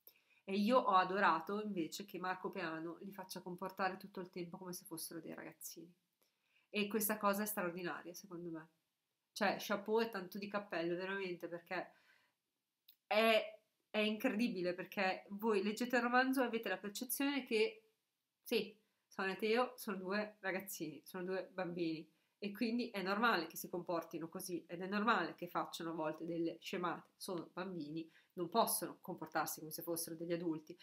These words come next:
che comunque in una situazione del genere anche un adulto vorrei vedere esattamente come si dovrebbe comportare, a-,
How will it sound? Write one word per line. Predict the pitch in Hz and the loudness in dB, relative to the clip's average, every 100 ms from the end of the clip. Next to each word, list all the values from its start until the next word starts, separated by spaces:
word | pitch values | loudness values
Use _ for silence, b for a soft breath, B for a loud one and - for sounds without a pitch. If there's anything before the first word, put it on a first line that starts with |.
| B B | B B
che | 294 - | 4 4
comunque | - 285 247 247 226 | 6 6 6 4 4
in | 208 | 4
una | 202 | 2
situazione | 220 214 214 247 220 | 0 0 2 4 4
del | 214 220 | 4 2
genere | 208 196 190 | 2 4 4
anche | 190 196 | 2 0
un | 202 | 0
adulto | 202 202 175 180 | 2 2 -2 0
vorrei | 170 175 185 190 | 0 0 2 2
vedere | 175 170 175 | 2 2 0
esattamente | 175 - 185 185 180 - | -4 -4 -4 -4 -6 -6
come | 202 190 | -4 -4
si | 185 | -2
dovrebbe | 170 165 185 180 | 0 0 0 -4
comportare, | 170 165 202 202 180 151 170 170 B B B | -8 -4 -6 -2 -2 -2 -6 -10 B B B
a-, | - - | -6 -6